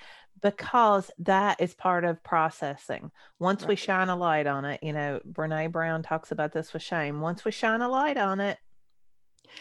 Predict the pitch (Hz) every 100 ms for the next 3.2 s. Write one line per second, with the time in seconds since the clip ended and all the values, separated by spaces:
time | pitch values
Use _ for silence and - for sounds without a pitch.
0 | - _ _ 180 180 175 196 208 247 254
1 | 247 208 - 175 175 165 185 - 185 185
2 | - _ _ 170 175 - 175 175 185 190
3 | 175